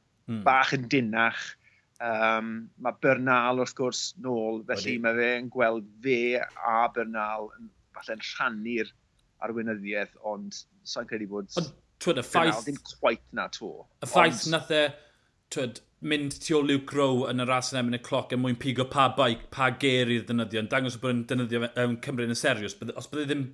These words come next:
Speaker 1: yn poeni, bydde fe heb mynd yn y car tu ôl e, na dde?
Speaker 2: Na, ie. A, a, a, a hefyd y ffaith, reit, fel i ni 'di crybwyll, y ras yn erbyn y cloc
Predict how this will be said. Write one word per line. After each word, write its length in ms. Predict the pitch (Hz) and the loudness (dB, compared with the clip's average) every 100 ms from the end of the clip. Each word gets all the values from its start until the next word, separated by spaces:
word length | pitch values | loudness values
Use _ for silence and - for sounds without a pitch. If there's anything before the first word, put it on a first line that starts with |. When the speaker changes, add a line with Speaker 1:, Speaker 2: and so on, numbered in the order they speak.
| - | -8
Speaker 1:
yn 100 | 127 | 0
poeni, 460 | 147 139 107 95 | 4 4 4 -2
bydde 160 | 92 110 | -4 -4
fe 160 | 113 120 | 0 2
heb 180 | 127 | 2
mynd 140 | 107 107 | 0 -2
yn 160 | 107 | -4
y 60 | 104 | -4
car 240 | - 110 95 | -2 -4 -2
tu 140 | 117 | -6
ôl 160 | 98 90 | -4 -6
e, 80 | 87 95 - _ | -8 -10 -14 _
na 200 | 120 127 | -6 -4
dde? 160 | 107 90 82 | -2 -6 -8
Speaker 2:
Na, 160 | - 131 - _ _ 147 | -2 -2 -2 _ _ -4
ie. 120 | 117 - _ - | -4 -4 _ -4
A, 160 | - 135 | 2 4
a, 180 | - 151 | 6 6
a, 200 | 160 - | 6 8
a 140 | 160 | 8
hefyd 400 | 143 180 131 135 | 8 6 6 4
y 60 | 135 | 4
ffaith, 340 | 160 147 143 - - - - _ _ _ - | 6 6 4 -6 -16 -20 -20 _ _ _ 0
reit, 320 | 147 101 - - _ _ _ | 2 4 0 -8 _ _ _
fel 220 | - 156 147 | -2 2 2
i 40 | |
ni 140 | 151 | 2
'di 100 | 139 - | 0 -2
crybwyll, 520 | - 156 117 120 104 - - | -2 0 2 0 0 -6 -4
y 160 | - | 2
ras 280 | 143 143 143 | 8 8 6
yn 160 | 143 135 | 2 2
erbyn 240 | 127 131 | 2 0
y 20 | |
cloc 380 | 127 143 117 - | 0 4 2 0